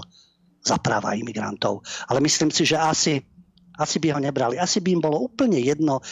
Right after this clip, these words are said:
či on je woke alebo nie je woke, lebo nevyzerá ako Arab. Tam by bol asi ten problém. Samozrejme. Potom sú tu zlí politici. Tí,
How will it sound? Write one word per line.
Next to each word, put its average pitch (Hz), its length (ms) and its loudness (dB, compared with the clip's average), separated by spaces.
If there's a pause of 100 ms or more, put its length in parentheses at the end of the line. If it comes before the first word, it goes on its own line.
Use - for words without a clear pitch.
(120)
či - 160 2
on 151 80 2
je 135 160 2
woke 147 400 2
alebo 120 320 -2
nie 135 240 -2
je 123 80 -2
woke, 123 240 0
lebo 170 240 2
nevyzerá 156 560 2
ako 127 320 -2
Arab. 107 320 -2 (720)
Tam 196 160 0
by 226 80 2
bol 190 240 2
asi 160 240 -2
ten 139 160 -2
problém. 110 400 -2 (400)
Samozrejme. 117 480 -2
Potom 214 320 0
sú 220 160 -2
tu 190 80 2
zlí 160 320 2
politici. - 720 -2 (640)
Tí, 131 320 -2